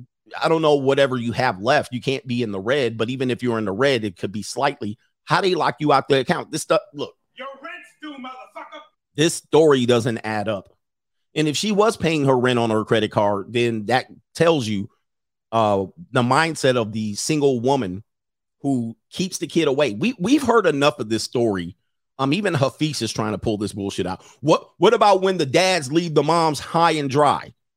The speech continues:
Speaker 1: Statistically, that representation of men is so low, I don't even know why we keep talking about it.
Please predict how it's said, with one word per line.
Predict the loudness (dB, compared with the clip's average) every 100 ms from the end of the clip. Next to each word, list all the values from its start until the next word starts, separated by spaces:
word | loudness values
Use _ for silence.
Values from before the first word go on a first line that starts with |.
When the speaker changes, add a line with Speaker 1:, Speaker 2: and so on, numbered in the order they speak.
| _ _ _ _ _ _ _ _ _ _ _
Speaker 1:
Statistically, | -4 0 2 2 0 0 0 0 0 -4 -12
that | -10 0 2 2 2
representation | 0 2 0 -2 -2 -2 0 -2
of | 0
men | 2 2 0 -2 -2
is | -2 -2
so | 0 4
low, | 4 4 4 4 2 -2 0
I | 2
don't | 2
even | 0 2
know | 4
why | 4 2
we | 0
keep | -6 0
talking | 2 4 2
about | 0 0
it. | -2